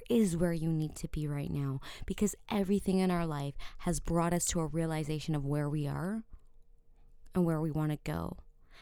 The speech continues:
And that's, that's what evolution is. Realizing your wants and desires. When you realize that, they're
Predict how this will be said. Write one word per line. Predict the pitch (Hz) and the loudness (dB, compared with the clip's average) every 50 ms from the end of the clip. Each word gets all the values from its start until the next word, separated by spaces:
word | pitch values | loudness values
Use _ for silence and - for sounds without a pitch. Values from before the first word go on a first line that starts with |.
| - - | -2 2
And | 190 202 | 2 4
that's, | 226 220 - - - - - - - | 4 2 0 -4 -6 -8 -8 -8 -4
that's | 175 160 190 196 214 220 - | 0 2 2 2 2 0 -2
what | 214 214 | -2 0
evolution | 202 185 160 175 165 175 214 214 - - - 147 135 135 156 175 170 | 0 2 2 2 2 2 2 0 -2 -4 -2 -2 -2 -4 -6 -8 -12
is. | - - - - - - - - - - - - | -14 -16 -18 -20 -20 -20 -20 -18 -18 -12 -2 4
Realizing | 180 175 185 220 247 254 247 220 180 160 151 147 147 139 143 147 139 151 156 160 165 - - - - - - - - - - - - - - - - - - - - - - - - - - | 8 10 10 12 12 10 10 10 8 8 6 4 2 2 2 2 2 2 0 -2 -4 -6 -14 -20 -20 -20 -20 -20 -20 -20 -20 -20 -20 -20 -20 -20 -20 -20 -20 -20 -20 -20 -20 -20 -20 -16 -2
your | - 160 185 175 | 4 6 6 6
wants | 160 165 165 156 147 - - 170 | 6 4 2 2 0 0 0 0
and | 160 151 | 0 0
desires. | 147 165 160 - - - - - - - - - - - - - - - | 0 -2 -2 -4 -4 -4 -6 -8 -10 -10 -12 -12 -12 -12 -12 -12 -2 4
When | - 208 208 220 | 8 10 10 10
you | 247 294 | 10 8
realize | 285 175 151 160 156 151 156 170 170 180 190 196 190 | 6 4 2 4 4 2 2 0 -2 -4 -4 -4 -4
that, | - 220 226 247 262 262 - - - - - - - | -2 -2 -2 -2 -4 -4 -6 -8 -8 -2 0 2 4
they're | - 202 233 285 311 285 | 6 6 6 6 4 2